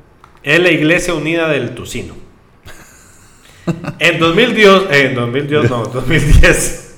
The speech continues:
Speaker 1: Bueno, podría ser
Speaker 2: Podría
Speaker 1: dos mil
Speaker 2: ser.
Speaker 1: Dios. En dos mil diez surgió esta religión cuya misión es dudar de la religión.
Speaker 2: Ah, <laughs>
Speaker 1: Curioso.
Speaker 2: es una religión para dar cuenta.
Speaker 1: Sí. Es así que los integrantes de esta iglesia pelean por su derecho a ser ateos,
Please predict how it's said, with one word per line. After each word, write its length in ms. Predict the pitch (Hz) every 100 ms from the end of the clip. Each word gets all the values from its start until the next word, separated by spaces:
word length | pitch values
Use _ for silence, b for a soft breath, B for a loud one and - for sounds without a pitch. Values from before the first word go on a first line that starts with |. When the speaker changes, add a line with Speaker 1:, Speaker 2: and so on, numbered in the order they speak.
| -
Speaker 1:
Bueno, 260 | 214 - -
podría 300 | 104 104 120
ser 80 | 135
Speaker 2:
Podría 300 | 87 95 98
Speaker 1:
dos 40 | 117
mil 80 | 139
Speaker 2:
ser. 80 | -
Speaker 1:
Dios. 40 | - B B B -
En 180 | 185 165
dos 140 | 165
mil 180 | 214 226
diez 380 | 202 196 202 -
surgió 360 | - 147 135 170
esta 160 | -
religión 480 | 175 180 - 156 151
cuya 240 | 151 135 127
misión 300 | 117 143 151
es 120 | 143
dudar 460 | 131 135 143 139
de 60 | 127
la 100 | 110
religión. 400 | 95 90 87 78 80 _ _ _ _ _ _ _ 95
Speaker 2:
Ah, 320 | 87 92 87 -
<laughs> 80 |
Speaker 1:
Curioso. 200 | 123 127 110
Speaker 2:
es 40 |
una 140 | 131
religión 320 | 139 113 120 131
para 160 | 120
dar 100 | 117
cuenta. 240 | 127 117 -
Speaker 1:
Sí. 440 | - 190 101 - B B -
Es 220 | 208 220
así 200 | 220 220
que 120 | 226
los 140 | 226
integrantes 600 | 220 208 202 208 202 135
de 80 | 135
esta 140 | 135 185
iglesia 460 | 175 175 175 180
pelean 400 | 139 135 147 170
por 140 | - -
su 140 | 139
derecho 320 | 123 135 135
a 40 | 143
ser 160 | 131
ateos, 380 | 127 147 139